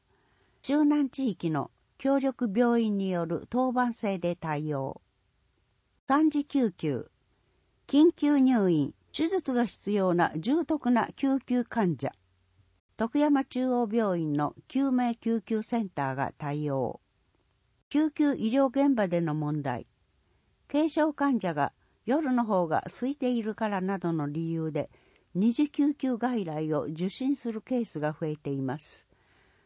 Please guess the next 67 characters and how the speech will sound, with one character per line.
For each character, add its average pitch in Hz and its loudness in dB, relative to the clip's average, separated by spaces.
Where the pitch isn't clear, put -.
重 277 0
症 320 0
患 277 0
者 196 0
へ 165 -2
の 147 -2
処 262 -2
置 233 -4
の 147 -2
遅 226 -6
れ 254 0
を 240 0
招 220 -2
く 180 -6
恐 196 -2
れ 220 0
が 170 -2
あ 185 -2
る 185 -6
と 151 -6
と 143 -4
も 143 -2
に、 143 -2
医 269 -4
師 226 -4
や 127 0
医 190 -4
療 277 0
ス - -14
タ 254 -2
ッ 240 -6
フ - -6
の 156 0
負 - -20
担 247 -2
の 196 -2
増 196 -2
大 226 -2
に 202 -6
つ - -14
な 196 0
が 190 -4
っ 185 -8
て - -8
い 131 -2
ま 131 -2
す。 - -20
皆 285 2
さ 277 -2
ん 220 0
の 180 0
健 214 -2
康 180 0
と 170 -2
地 285 -4
域 269 -2
医 - -2
療 233 0
を 185 0
守 196 0
る - -4
た 185 -2
め 170 -2
の 151 -4
お 175 -2
願 151 -4
い。 - -16